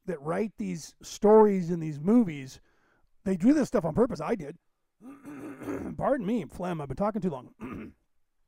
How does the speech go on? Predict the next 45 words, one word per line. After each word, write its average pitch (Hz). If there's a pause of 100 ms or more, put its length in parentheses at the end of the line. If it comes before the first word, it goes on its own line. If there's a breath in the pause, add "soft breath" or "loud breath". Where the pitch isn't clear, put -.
(260)
I 196
did, 202
if 190
you 185
read 196
Orion 185
Rising, 185
even 185
as 151
raw 190
as 151
it 143
is, 147 (720)
and, 180
you 180
know, 151
and, 151
and 165
uncut, 190
I 180
didn't 170
pay 190
anyone 165
to 165
do, 160
uh, 147
any 175
kind 170
of, 143 (440)
uh, 160
uh, 147 (100)
editing 208
on 127
it, 175
so 170
it's, 156 (260)
I 180
got 185
all 185
kinds 175
of, 143
of, 156
of 151
misspellings, 160
and 151